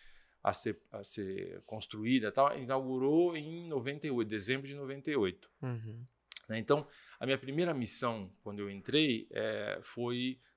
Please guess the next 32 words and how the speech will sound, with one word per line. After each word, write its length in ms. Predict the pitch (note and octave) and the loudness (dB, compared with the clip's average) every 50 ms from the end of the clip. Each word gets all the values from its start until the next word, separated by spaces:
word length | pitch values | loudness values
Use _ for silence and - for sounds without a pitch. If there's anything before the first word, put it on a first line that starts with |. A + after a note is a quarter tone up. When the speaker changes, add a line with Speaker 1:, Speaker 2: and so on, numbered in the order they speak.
| _ _ | _ _
Speaker 1:
trabalhar 380 | - A#2+ A#2+ A2+ A2+ A#2 B2+ | 6 6 6 6 4 2 0
com 180 | C3 - C#3 B2+ | -2 -4 -4 -4
sistemas 460 | - - A#2+ - - C3 B2+ C3 B2+ | -2 -2 -2 -4 -6 -6 -6 -6 -8
do 100 | A#2 C3+ | -10 -10
comércio, 640 | C3 - D3+ C#3+ B2+ G#2+ G2 F#2 - - - - - _ _ _ _ - - - - - - - _ _ _ _ _ | -10 -8 -6 -2 0 0 0 0 -2 -4 -6 -8 -10 _ _ _ _ -20 -20 -20 -20 -20 -20 -20 _ _ _ _ _
porque 680 | _ A#2 A2 G#2 A#2 - - - A2+ A2 A2 G#2+ G#2+ G#2+ G#2+ | _ -4 -4 -4 -4 -6 -4 -2 0 0 0 0 2 2 2
aqui 220 | G#2+ G#2+ - - | 2 2 2 0
a 40 | C3 | -2
gente 140 | B2 A#2 - | -2 -4 -6
fazia 240 | - B2+ G#2 A#2+ A#2 | -8 -6 -6 -8 -8
tudo 380 | - - - E3 E3 E3 E3 - | -10 -12 -14 -10 -10 -10 -10 -8
na 160 | B2+ A#2+ A2 A2+ | -8 -6 -4 -4
época 240 | B2 - - B2 | -4 -6 -8 -14
com 160 | A2 _ - G#2+ | -14 _ -12 -6
Excel, 500 | - - - - A2 A2+ C#3+ E3+ D#3+ - _ _ _ | -2 0 2 4 4 2 2 0 -4 -10 _ _ _
Speaker 2:
Uhum. 120 | C#3 B2 A2+ | -12 -8 -4
Speaker 1:
né? 320 | G#2 A2 B2 C3+ C#3+ C3 | -2 0 0 0 0 -2
E 100 | A2 G2+ | -2 -2
aí 180 | G#2 A2 A2+ G#2 | 0 0 0 -2
gravava 540 | G#2 G#2+ F#2+ F2 F2 G#2 A#2 C3 C3+ A#2 | -2 -2 -4 -2 2 4 6 6 6 2
em 60 | A2+ G2+ | -2 -6
disquetes, 840 | F2+ F2+ - - - - G#2+ B2 D3 - - - - - - - - - | 0 0 0 0 4 4 4 4 4 2 -2 -4 -4 -4 -4 -6 -6 -4
aí 140 | A#2 G#2+ | -4 -2
eu 40 | A2 | -2
levava 520 | G#2+ G#2+ G2 F2+ G#2+ A#2 B2+ C3+ A#2 A2 G#2 | -2 -4 0 4 6 6 6 6 2 -4 -6
no 120 | G#2 G2+ | -6 -6
C 140 | - - G#2 | -6 -6 -6
P 160 | - - F#2 | -6 -8 -10
D, 460 | E2 D#2+ A2 C3 D3 D#3 E3 D#3+ - - | -4 2 4 6 6 6 4 0 -2 -6
eles 220 | - A2 G#2 - | -10 -10 -8 -6
faziam 540 | - - G2+ F#2+ F#2+ F2+ A2 B2+ B2+ A2+ G2+ | -4 -4 -4 -2 -4 -6 -6 -6 -4 -4 -2
a, 340 | G2+ G2 F#2+ F#2+ F2+ E2 D#2+ | -2 -2 -2 -2 -4 -8 -12